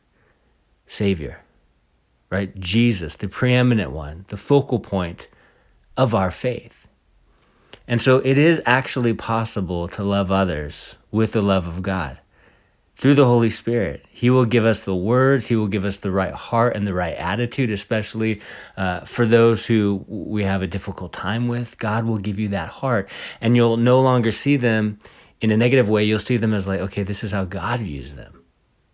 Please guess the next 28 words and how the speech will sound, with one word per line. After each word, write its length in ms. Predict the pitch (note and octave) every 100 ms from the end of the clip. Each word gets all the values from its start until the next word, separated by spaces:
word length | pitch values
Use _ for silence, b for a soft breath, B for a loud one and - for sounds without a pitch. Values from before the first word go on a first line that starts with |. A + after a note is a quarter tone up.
| _ _ _
I 40 | A#2+
mean, 160 | G2
he 260 | A2+ - C3
wants 320 | B2 B2 A#2
them 180 | G2 D2
saved. 540 | - C#2 C#2 - - _ _ _ _ _ _ _ _ _ _ _ _ _ _
He 200 | - C3
wants 420 | B2+ C3+ C3 -
the, 360 | G#2 F#2 F2 -
their 200 | G2 F#2
soul 480 | - - A2 A2+ A2
to, 260 | - A2 - B B B B -
uh, 20 |
uh, 680 | G2 D#2+ - - E2 D2 C2+ -
uh, 220 | D#2 G#1 _ _ _ _ _ _ _
he 160 | - A#2
wants 300 | B2 C3 -
their 160 | G#2
spirit 320 | F#2+ A#2 A#2 A2
to 80 |
be 160 | G#2+ A2+
saved, 400 | - C#3 C3 -
to 80 | G2+
be, 180 | A#2 A#2
live 260 | A2+ A#2
eternally 460 | A#2 - C3+ D3+ A#2
with 200 | A2+ A2+
him. 380 | D#3+ A3+ -